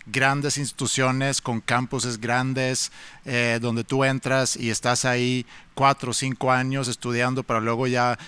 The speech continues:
salir a un mercado laboral, para incorporarte en una organización y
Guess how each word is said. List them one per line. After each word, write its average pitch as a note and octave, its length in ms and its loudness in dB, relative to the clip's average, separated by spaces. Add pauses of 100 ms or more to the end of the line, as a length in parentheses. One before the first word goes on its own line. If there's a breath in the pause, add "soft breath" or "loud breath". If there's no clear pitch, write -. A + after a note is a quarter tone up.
(220 loud breath)
salir C3 580 0
a B2 80 -4
un B2 140 0
mercado C3 340 0
laboral, B2+ 640 0 (280 loud breath)
para A#2+ 480 2 (120)
incorporarte B2+ 580 -2
en C3 60 0
una C3 120 0
organización C3 840 0
y A#2 500 0